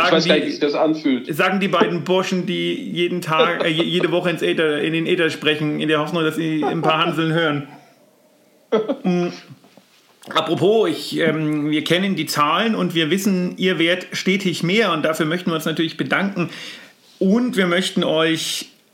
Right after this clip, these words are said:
Speaker 1: auch nochmal, äh, wie fast jede Woche auf unsere anderen Online-Angebote vom DocPod hinweisen. Das wären beispielsweise der DocPod-Kanal auf YouTube.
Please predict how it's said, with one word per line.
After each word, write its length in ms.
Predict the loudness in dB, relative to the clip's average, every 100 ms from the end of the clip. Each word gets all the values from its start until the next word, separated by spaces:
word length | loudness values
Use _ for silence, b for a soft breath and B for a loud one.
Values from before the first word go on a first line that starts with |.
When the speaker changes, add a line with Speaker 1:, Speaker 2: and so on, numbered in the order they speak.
| -2
Speaker 1:
auch 300 | -2 -2 -4
nochmal, 680 | -2 0 2 4 2 0 -4
äh, 60 | -4 -6 -10 -12 -10
wie 480 | -8 -4 -2 -2 -4 -8 -12
fast 320 | -2 -2 2
jede 220 | 2 4
Woche 180 | 4 2
auf 220 | 2 0
unsere 680 | -2 -2 0 2 2 2 0
anderen 420 | 2 4 4 2
Online-Angebote 920 | 0 0 2 0 0 -2 0 0 0
vom 180 | -2 0
DocPod 360 | 0 -2 -2 0
hinweisen. 480 | 0 2 0 0 0
Das 200 | -2 2
wären 300 | 2 2 2
beispielsweise 800 | -2 -2 -2 -2 0 0 0 0
der 140 | 0
DocPod-Kanal 720 | 0 -2 -2 -2 0 0 2 0
auf 220 | -2 -2
YouTube. 420 | -4 0 0 0